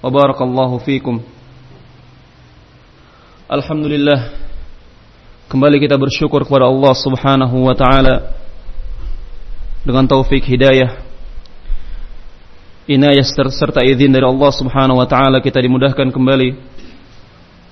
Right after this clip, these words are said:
untuk dapat berkumpul bersama di dalam masjid yang kita berharap kepada Allah Subhanahu wa taala barakah,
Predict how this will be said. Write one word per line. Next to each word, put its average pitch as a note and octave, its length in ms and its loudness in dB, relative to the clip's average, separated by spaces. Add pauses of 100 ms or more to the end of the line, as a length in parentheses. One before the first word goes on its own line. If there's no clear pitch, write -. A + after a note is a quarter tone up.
(760)
untuk A#2+ 240 -4
dapat C3+ 240 2
berkumpul C3 480 2
bersama C3 480 0 (2500)
di C3+ 80 0
dalam C3 160 6
masjid C#3 400 2 (1700)
yang C3 160 0
kita B2 80 4
berharap C3+ 360 4
kepada C3+ 200 4
Allah C#3+ 200 4
Subhanahu C3+ 520 2
wa C3+ 80 0
taala C#3 520 2
barakah, C3+ 600 0